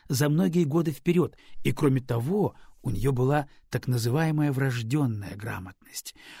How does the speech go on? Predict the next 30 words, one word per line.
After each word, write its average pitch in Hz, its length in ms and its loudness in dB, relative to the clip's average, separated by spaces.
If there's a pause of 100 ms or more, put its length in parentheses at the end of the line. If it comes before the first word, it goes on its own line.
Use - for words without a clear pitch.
Она 143 180 0
точно 175 400 -2
чувствовала 147 640 -2
орфографию 147 840 -4
и 208 140 -6
синтаксис 127 760 -4 (320)
и 151 100 0
никогда 135 540 2
не 165 140 2
сделала 120 600 0
бы 117 160 -4
ошибку, 120 520 -4 (220)
даже 143 420 -2
если 139 280 -4
захотела 120 580 -4
бы. 98 160 -10 (440)
А 123 120 -2
Лариса 127 520 -2 (420)
частенько 214 500 -2
прибегала 160 640 0
к 127 100 -12
её 110 160 -4
помощи, 156 520 -2
выполняя 120 600 -4
задания 123 500 -2
по 123 140 -8
русскому 107 420 -8
языку, 113 460 -4 (240)
в - 80 -16
котором 156 400 0